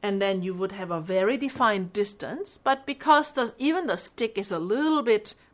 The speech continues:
moving around, there is a bit of a distribution. So what you see he-, here is four nanometer, four point one nanometer, very specific distance with a little bit of width because of that flapping motion that the molecule will have.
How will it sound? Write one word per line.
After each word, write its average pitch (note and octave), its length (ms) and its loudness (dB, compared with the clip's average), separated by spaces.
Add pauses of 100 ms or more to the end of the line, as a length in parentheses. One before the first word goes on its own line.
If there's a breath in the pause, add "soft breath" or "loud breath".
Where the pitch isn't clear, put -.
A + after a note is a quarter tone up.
moving G3 380 0
around, A3 560 4 (460 loud breath)
there A#3+ 140 0
is A#3+ 140 2
a B3 80 2
bit C4+ 260 0
of A#3+ 160 6
a A3+ 160 10
distribution. - 800 -4
So - 160 -2
what A#3+ 220 0
you A#3+ 80 0
see B3 500 -4
he-, A3 340 -6
here D4+ 380 0
is F#3 320 -8 (220 soft breath)
four F#3+ 420 2
nanometer, E4+ 720 -2
four F3+ 160 -6
point - 240 -10
one D#3 200 -12
nanometer, C#4 540 -2 (280 loud breath)
very F3 340 -2
specific D#3 520 -8
distance D#4 440 -2
with C#4+ 140 -6
a D#4 80 -2
little D#4+ 240 0
bit C#4+ 100 -4
of C4 140 0
width G#3+ 420 4
because F#3+ 340 -2
of F3+ 200 -4
that E3+ 180 0
flapping F#3+ 640 -2
motion E3 360 -8
that D#3 200 -6
the D#3+ 80 -4
molecule D3 540 -8
will D3+ 140 -10
have. - 440 -4